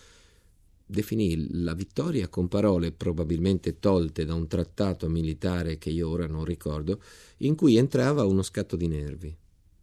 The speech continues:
Il generale distingueva la vittoria nell'offensiva e la vittoria nella difensiva. Nella prima, lo scatto di nervi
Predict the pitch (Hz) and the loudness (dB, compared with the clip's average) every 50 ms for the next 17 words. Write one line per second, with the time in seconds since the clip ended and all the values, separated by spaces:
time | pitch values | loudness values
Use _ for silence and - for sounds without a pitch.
0 | _ _ _ _ _ _ _ _ _ _ _ _ _ _ _ _ _ _ _ _ | _ _ _ _ _ _ _ _ _ _ _ _ _ _ _ _ _ _ _ _
1 | _ _ _ _ - 123 131 127 127 131 147 151 160 160 156 143 120 98 85 80 | _ _ _ _ -2 0 0 0 2 4 4 6 6 6 6 6 4 4 2 0
2 | 85 90 90 113 123 - - 143 143 135 123 101 95 92 101 104 123 123 - - | 0 2 2 2 2 2 4 4 8 8 8 8 8 6 4 4 2 2 4 4
3 | 156 131 101 98 95 98 104 107 110 104 - - 131 139 - - 202 202 185 151 | 4 4 4 4 4 4 4 4 4 4 2 2 2 2 2 2 2 2 4 4
4 | 120 107 110 107 110 110 - - 139 123 113 104 104 104 104 101 92 98 98 - | 4 4 4 2 0 0 2 2 4 4 4 4 4 2 2 2 0 0 -2 -2
5 | - 85 82 78 76 - - 73 71 73 71 69 69 69 - _ _ _ _ _ | -2 -2 -2 -2 -2 -4 -6 -6 -8 -8 -8 -10 -12 -12 -16 _ _ _ _ _
6 | _ _ _ _ _ _ _ _ _ _ _ _ _ _ _ _ _ _ _ _ | _ _ _ _ _ _ _ _ _ _ _ _ _ _ _ _ _ _ _ _
7 | _ _ _ _ _ _ _ - 85 90 87 80 90 92 - - - 165 156 117 | _ _ _ _ _ _ _ -6 -2 -2 0 0 -2 -2 -2 -2 0 2 4 4
8 | 95 90 85 78 - - _ _ _ _ - 78 80 - - - _ - 101 101 | 4 2 0 -2 -6 -12 _ _ _ _ -10 -8 -8 -8 -10 -12 _ -10 -10 -10
9 | 101 - _ _ - 87 82 80 80 82 92 101 117 139 147 147 139 139 127 127 | -10 -10 _ _ -8 -6 -6 -4 -4 -2 -2 0 0 2 2 2 0 -2 -2 -2
10 | 127 120 113 113 | -2 -2 -2 -4